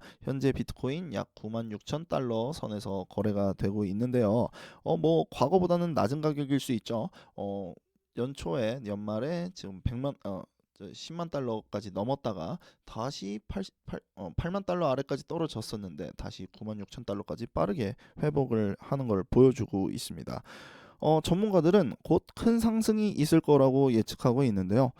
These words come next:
일부 분석가들은 비트코인이 단기적으로 십일만 달러 이상까지 오를 수 있다고 말하고 있습니다. 흥미롭지 않나요? 어, 그리고 조금 더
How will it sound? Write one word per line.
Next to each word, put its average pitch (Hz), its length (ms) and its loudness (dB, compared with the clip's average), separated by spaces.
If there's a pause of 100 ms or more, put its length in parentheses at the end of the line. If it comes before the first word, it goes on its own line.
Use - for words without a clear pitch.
(200)
일부 120 260 4
분석가들은 127 680 2
비트코인이 139 480 0
단기적으로 113 640 2
십일만 156 500 0
달러 143 300 6
이상까지 107 640 0
오를 117 260 2
수 104 180 0
있다고 101 440 -4
말하고 101 340 2
있습니다. 80 480 -4 (240)
흥미롭지 220 460 0
않나요? 120 320 0 (640)
어, 127 240 -4
그리고 170 280 -4
조금 208 280 -6
더 220 160 -2